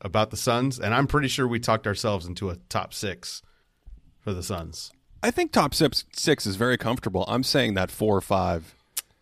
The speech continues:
Speaker 2: I, I
Speaker 1: Seth,
Speaker 2: see, I
Speaker 1: Seth
Speaker 2: see
Speaker 1: and I, we, we batted that idea around that they could be a top four seed.
Speaker 2: Yeah, I, I still don't see anything, and I mentioned this after the Chris Paul trade, and I got,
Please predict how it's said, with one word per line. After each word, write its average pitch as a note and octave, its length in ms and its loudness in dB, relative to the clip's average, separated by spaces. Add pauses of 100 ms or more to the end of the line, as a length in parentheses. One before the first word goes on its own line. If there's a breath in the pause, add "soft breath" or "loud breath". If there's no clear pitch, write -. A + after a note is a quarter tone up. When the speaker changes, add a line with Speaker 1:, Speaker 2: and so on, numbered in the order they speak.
(280)
Speaker 2:
I, A2+ 60 -14 (280)
I A#2 60 6
Speaker 1:
Seth, D3+ 240 8
Speaker 2:
see, - 240 -6
I C3+ 80 6
Speaker 1:
Seth D3+ 280 6
Speaker 2:
see E3 40 8
Speaker 1:
and D#3+ 100 8
I, D3+ 260 8 (180)
we, B2+ 260 4 (100)
we C3 220 4 (420)
batted B2 420 6
that A#2+ 180 8
idea A#2 420 4
around G2 420 2
that F#2 160 -4
they G#2+ 120 2
could G#2 120 -2
be G#2 120 0
a F#2+ 40 0
top F#2+ 260 -2
four G2 200 -4
seed. F2 300 -8 (400)
Speaker 2:
Yeah, C#3 420 8 (120)
I, C#3 180 2 (260)
I C3 600 4 (360)
still F#3 800 6 (120)
don't C3+ 340 2
see B2+ 320 0
anything, A#2+ 680 2
and G#2 120 0
I F#2+ 220 0 (100)
mentioned A2+ 340 0
this G#2 120 2
after G2+ 220 0
the F#2+ 100 -4
Chris A2 220 0
Paul G#2 300 2
trade, G2 360 0
and G2 140 -4
I F#2 100 0
got, F#2 220 -4